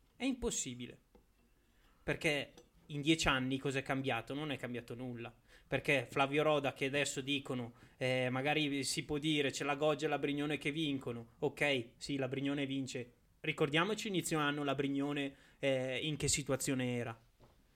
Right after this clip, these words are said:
che aveva chiesto alla Fisi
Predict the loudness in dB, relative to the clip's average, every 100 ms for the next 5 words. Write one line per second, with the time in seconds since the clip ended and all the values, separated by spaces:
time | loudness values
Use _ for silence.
0 | -18 -10 4 6 6 2 -8 -20 -20 -20
1 | -2 0 2 2 4 4 4 4 4 4
2 | 4 0 0 0 0 -2 0 0 -2